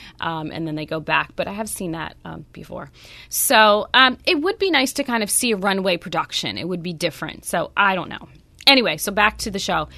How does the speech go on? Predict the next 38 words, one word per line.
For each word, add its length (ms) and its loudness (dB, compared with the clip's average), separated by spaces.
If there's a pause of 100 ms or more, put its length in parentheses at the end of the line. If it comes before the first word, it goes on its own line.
(260)
It 220 0
was 220 2
titled 440 -2
Field 340 2
of 120 -4
Dreams. 580 -2 (760)
And, 520 2
um, 420 4
it's 220 -4
always 320 4
packed 340 4
with 100 -6
lots 300 2
of 100 -8
celebrities. 880 -4
Nicole 280 -8
Richie 340 -6
was 180 -6
there, 400 -2
Paris 400 -6
Hilton 340 -8
was 180 -8
there, 480 -6 (460)
and 120 -4
Nikki 240 -6
Hilton 320 -4
was 180 -6
there. 420 -4 (400)
Um, 760 -2
and 520 0
again, 320 0
several 340 -2
different 400 -2
vignettes 440 -2
of 140 -6
all 200 0
different 320 -6
color. 340 -2